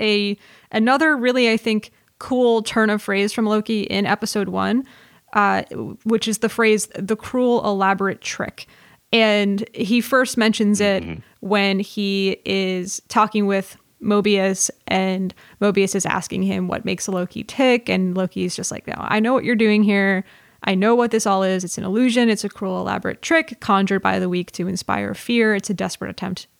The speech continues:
Speaker 1: at control." And then later on at the end of the episode, after he's, you know, kind of confronted some of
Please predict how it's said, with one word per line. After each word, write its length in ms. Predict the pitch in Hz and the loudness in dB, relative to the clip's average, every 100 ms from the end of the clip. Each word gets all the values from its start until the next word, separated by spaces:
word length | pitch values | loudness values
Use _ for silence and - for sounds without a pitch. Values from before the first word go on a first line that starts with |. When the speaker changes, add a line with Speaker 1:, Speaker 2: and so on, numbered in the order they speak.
| - _ | -20 _
Speaker 1:
at 180 | - - | -8 -6
control." 680 | 220 - 269 254 247 240 240 - - - _ _ _ | -10 0 2 4 4 2 -2 -18 -20 -20 _ _ _
And 140 | - 220 | 2 4
then 160 | 220 | 4
later 320 | 208 214 208 | 4 4 4
on 220 | 196 196 196 | 4 4 2
at 80 | |
the 100 | 196 190 | 0 0
end 120 | 185 | -2
of 100 | 185 | -4
the 180 | 190 - _ _ | -8 -10 _ _
episode, 880 | - 277 277 - 208 196 190 185 185 185 - - - _ _ _ _ - | 0 2 0 2 2 2 2 2 0 -4 -14 -20 -20 _ _ _ _ 0
after 340 | 208 208 214 | 0 2 -2
he's, 460 | 190 208 196 196 - _ _ _ _ - | 0 0 0 -2 -8 _ _ _ _ 2
you 80 | |
know, 140 | 285 214 - _ _ - | 2 2 -8 _ _ -2
kind 180 | 247 | 0
of 100 | 214 | 0
confronted 600 | - 226 - 208 214 202 | 2 0 2 2 2 0
some 220 | - 196 190 | 0 -2 0
of 320 | 196 - | -2 -6